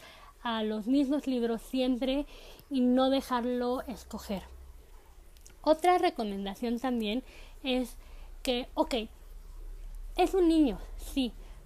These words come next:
pero pueden, podemos tener, no sé, biografías, podemos tener libros que sepamos que aunque no son para niños, no manejan temas sensibles,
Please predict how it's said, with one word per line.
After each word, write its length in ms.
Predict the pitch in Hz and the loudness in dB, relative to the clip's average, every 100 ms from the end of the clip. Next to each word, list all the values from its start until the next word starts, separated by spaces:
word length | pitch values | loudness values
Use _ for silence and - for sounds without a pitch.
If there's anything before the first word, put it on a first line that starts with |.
| - | 2
pero 160 | 294 | 4
pueden, 480 | 269 302 320 320 311 | 4 4 4 6 4
podemos 500 | - 277 277 294 320 - | 2 0 4 4 2 -2
tener, 340 | 233 226 240 | -2 0 0
no 140 | 233 220 | 0 -2
sé, 260 | 247 233 | 4 4
biografías, 1000 | 226 233 214 226 202 302 277 190 - - - - - - - | 8 8 8 4 4 4 4 4 -2 -14 -14 -14 -14 -8 2
podemos 540 | 262 269 294 311 - | 4 6 6 4 0
tener 400 | 269 240 247 233 | -2 2 2 4
libros 560 | 254 277 294 269 285 277 - - - | 4 6 6 6 4 0 -12 -20 -6
que 120 | 262 | -4
sepamos 540 | 277 220 294 302 339 | -4 -2 4 4 4
que 160 | - 247 | -2 -2
aunque 320 | 214 220 226 | -2 -2 0
no 260 | 220 247 294 | 2 6 6
son 200 | 349 320 | 4 4
para 240 | 302 240 | 6 4
niños, 440 | 226 233 233 254 - | 2 2 2 0 -4
no 340 | 262 254 277 | 0 4 6
manejan 600 | 277 285 262 247 254 247 | 6 4 2 0 -2 -2
temas 540 | 220 240 233 226 233 - - - - | 0 0 0 -2 -4 -10 -20 -20 -20
sensibles, 800 | - 254 247 - 311 240 202 208 | 0 2 2 4 4 4 0 -6